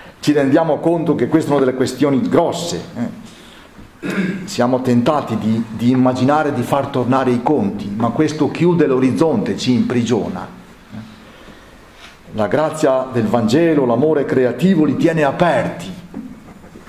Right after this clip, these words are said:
e, e lascia che i conti li faccia tornare Lui alla fine, quando ritorna.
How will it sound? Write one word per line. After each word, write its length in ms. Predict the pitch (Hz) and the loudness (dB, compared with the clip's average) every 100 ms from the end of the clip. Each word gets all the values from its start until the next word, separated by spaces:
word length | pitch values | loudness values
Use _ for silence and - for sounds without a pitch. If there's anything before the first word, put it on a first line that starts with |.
| - - - - - - - - - - | -20 -20 -12 -10 -10 -12 -18 -20 -20 -6
e, 200 | 107 110 | -6 -4
e 60 | 110 | -2
lascia 420 | 117 135 - 123 | 0 0 -2 -2
che 100 | 131 | 0
i 160 | 120 | -2
conti 380 | - 147 151 143 | 0 0 0 0
li 100 | 107 | 0
faccia 380 | 107 131 131 127 | 0 -2 -2 -4
tornare 540 | - 120 117 123 123 | -2 0 2 2 2
Lui 260 | 110 123 127 | 2 4 4
alla 220 | 110 110 | 2 0
fine, 440 | 110 147 110 92 85 | 0 0 2 0 -2
quando 340 | - 107 101 95 | -2 0 2 0
ritorna. 640 | 95 - 87 - 87 98 | 0 -2 -2 -2 -8 -10